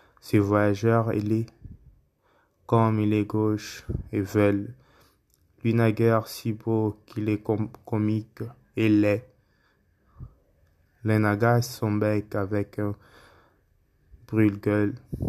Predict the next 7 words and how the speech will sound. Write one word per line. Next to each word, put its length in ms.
l'autre 440
mime 480
en 100
boitant 640
l'infirme 760
qui 140
volait. 440